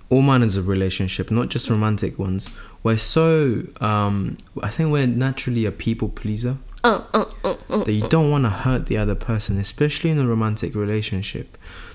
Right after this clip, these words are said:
Speaker 1: to the point where you sometimes, without realizing, find yourself in a place where you're sacrificing yourself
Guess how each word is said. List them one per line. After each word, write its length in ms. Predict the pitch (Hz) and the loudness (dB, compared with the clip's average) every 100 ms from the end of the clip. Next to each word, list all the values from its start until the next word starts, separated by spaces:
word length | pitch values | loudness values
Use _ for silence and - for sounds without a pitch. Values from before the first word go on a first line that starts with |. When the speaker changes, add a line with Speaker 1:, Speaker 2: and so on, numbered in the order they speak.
| - | -10
Speaker 1:
to 100 | 131 | -2
the 100 | 123 | -2
point 340 | - 147 123 | 0 0 2
where 180 | 113 113 | 2 2
you 640 | 113 120 127 123 123 127 | 4 4 4 2 2 0
sometimes, 720 | - 151 151 160 156 139 - - - 123 | -2 -2 0 2 2 0 -4 -10 -10 -2
without 320 | 117 123 143 | 0 2 2
realizing, 540 | 127 123 107 101 101 95 | 2 2 2 2 0 0
find 300 | 127 131 131 | 2 4 4
yourself 600 | 127 - 120 113 110 - - | 2 2 2 2 -2 -4 0
in 120 | 113 | 0
a 60 | 104 | 0
place 340 | 120 113 - | 0 0 2
where 80 | 107 | 0
you're 220 | 104 107 | 0 0
sacrificing 760 | - 156 160 135 135 127 - 113 | 0 0 0 0 0 0 0 0
yourself 680 | 107 - 110 107 - - | 0 0 0 0 -6 -12